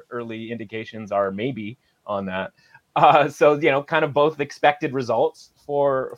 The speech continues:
for the Flyers. I mean, I guess, you know, a road win against any team in the N H L is somewhat impressive.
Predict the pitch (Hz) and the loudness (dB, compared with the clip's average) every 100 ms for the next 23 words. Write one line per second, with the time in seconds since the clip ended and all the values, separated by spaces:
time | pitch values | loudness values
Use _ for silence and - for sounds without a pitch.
0 | _ 135 127 - 127 117 127 160 160 _ | _ -6 -6 -4 0 2 2 -2 -10 _
1 | 113 107 101 98 101 - _ _ _ _ | -14 -10 -10 -4 -4 -6 _ _ _ _
2 | _ _ _ 98 90 104 113 101 107 101 | _ _ _ -10 -4 -2 -2 -4 -8 -8
3 | 98 - 98 120 131 127 127 123 123 127 | -8 -8 -10 -10 -10 -6 -6 -6 -4 -4
4 | 131 117 - 120 117 113 127 131 143 | -2 -4 -6 -4 -4 -6 -10 -10 -14